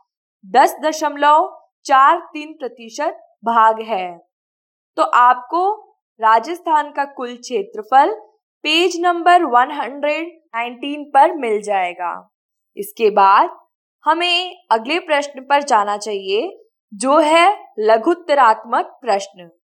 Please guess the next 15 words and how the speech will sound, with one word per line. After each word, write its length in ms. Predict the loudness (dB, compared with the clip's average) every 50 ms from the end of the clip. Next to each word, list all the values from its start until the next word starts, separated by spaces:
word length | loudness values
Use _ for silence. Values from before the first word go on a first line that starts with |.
| _ _ _ _ _ _ _ _ 2
और 260 | 2 2 2 0 -2
लघुत्तरात्मक 920 | -2 -2 -4 -4 -6 -8 -6 -2 0 2 4 4 2 2 0 -4 -4 -4 -4
प्रश्न 480 | -6 _ -10 -8 -8 -8 -8 -12 -16
का 320 | -14 -6 -2 -2 0 0 -2 -4 -10 _ _ _ _ _
प्रश्न 380 | 0 0 0 0 0 -4 -8 -8
संख्या 480 | -4 -4 -4 -4 -4 -8 -4 -2 -2 -2 -2 -6 _
एक 260 | -6 -6 -6 -6 -8 _
पूछता 400 | -12 -12 -10 -12 -12 -4 -2 0
है, 420 | 0 0 0 -2 -2 -2 -4 -6 -8 -14 _ _ _ _ _ _ _ _ _ _ _ _ _ _
हिमालय 520 | -4 -2 2 2 4 4 4 4 2 2 2
के 240 | -4 -6 -6 -6 -6
तीन 480 | -6 -12 _ -12 -10 -10 -10 -10 -10 -12 _
प्रमुख 420 | -4 -4 -4 -2 -4 -6 -6 -8 -16
विभागों 680 | -16 -10 -10 -10 -10 -4 0 0 2 2 2 0 0 -2
के 360 | -2 -6 -10 -8 -6 -6 -8